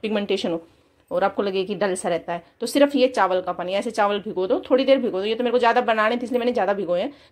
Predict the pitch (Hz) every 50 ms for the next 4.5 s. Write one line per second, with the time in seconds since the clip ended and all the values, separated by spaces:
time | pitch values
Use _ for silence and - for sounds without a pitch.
0 | _ - 277 277 285 277 330 - 262 262 262 269 254 247 240 240 - 220 214 220
1 | 214 208 - 175 185 180 220 269 - - _ _ _ _ 190 190 190 180 240 233
2 | 240 277 262 269 254 208 196 226 220 226 220 202 190 170 180 160 170 165 - 190
3 | 180 185 185 - 262 - 185 220 220 226 220 - 208 196 196 180 175 175 175 170
4 | 165 165 - 175 165 - - 175 208 285